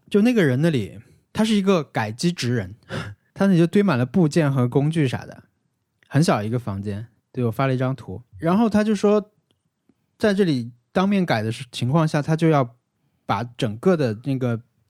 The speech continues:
内外屏都换掉。那我想了一下，好像就换就换吧，虽然说他换给我的未必是原装屏什么的，但是我，我，我比较想要这个，因为这样改，改这个贴合屏的人还挺多的，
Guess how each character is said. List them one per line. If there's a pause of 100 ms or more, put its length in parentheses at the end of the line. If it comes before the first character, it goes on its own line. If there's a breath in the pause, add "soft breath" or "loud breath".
(160)
内
外
屏
都
换
掉。
那
我
想
了
一
下，
好
像 (240)
就
换
就
换
吧，
虽
然
说
他
换
给
我
的
未
必
是
原
装
屏
什
么
的，
但
是 (720 soft breath)
我，
我，
我
比
较
想
要
这
个， (120)
因
为 (100)
这
样
改，
改
这
个
贴
合
屏
的
人
还
挺
多
的，